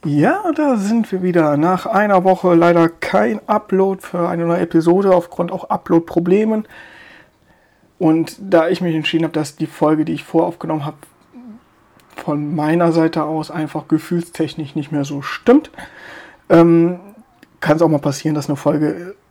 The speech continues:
wegkommt. Also für mich ist das immer wichtig, dass ich eine Folge aufgenommen habe, wenn ich die aufgenommen habe, dass ich mich damit auch identifizieren kann. Die Folge, die ich aufgenommen hatte,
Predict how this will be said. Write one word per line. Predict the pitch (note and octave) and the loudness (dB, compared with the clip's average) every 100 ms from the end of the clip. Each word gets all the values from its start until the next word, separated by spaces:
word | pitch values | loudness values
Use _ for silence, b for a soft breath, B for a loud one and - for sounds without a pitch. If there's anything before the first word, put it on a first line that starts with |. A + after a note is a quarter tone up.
| _ - | _ 0
wegkommt. | D3+ D3+ - C#3+ D3 | 0 0 -6 -4 -2
Also | D#3+ D#3+ | 0 0
für | - | 2
mich | F3 G3 | 0 0
ist | G3 F3+ | -2 -2
das | E3 | -2
immer | D#3+ D#3 | 0 2
wichtig, | E3+ - D#3+ | 0 0 -4
dass | E3 | -4
ich | D3 | -6
eine | D3+ | -8
Folge | - F3+ E3+ | 0 2 4
aufgenommen | E3+ F#3 - F3+ E3 | 2 0 -2 -4 -2
habe, | D#3+ D#3+ D#3 | -2 -2 -2
wenn | E3+ F3+ | 0 0
ich | F#3 | -2
die | - E3+ | 0 0
aufgenommen | E3 - D#3+ D#3+ D3 | 0 -2 -4 -4 -2
habe, | D3 D3 D3 D3 B B B B B B | 0 2 0 -4 B B B B B B
dass | D#3 D3 | -2 -2
ich | D3 | -2
mich | D3 C#3+ | -6 -2
damit | D3 D#3+ | -4 -4
auch | E3 | -6
identifizieren | D#3+ D3+ C#3 E3 - A3 A3+ | -4 -6 -8 -10 -2 0 0
kann. | - G3+ G3+ B B B B B - | 0 -2 -2 B B B B B -4
Die | F3 E3+ F3+ | 2 2 2
Folge, | - E3 E3 D#3 | 6 6 6 4
die | D#3 | 0
ich | - C#3+ | -2 2
aufgenommen | D#3+ F3 E3+ D#3 D3 D3 D#3 - - | 2 0 0 2 4 2 -2 -8 -14
hatte, | - C#3 C#3 G3+ C4 | -2 -2 -2 -2 -2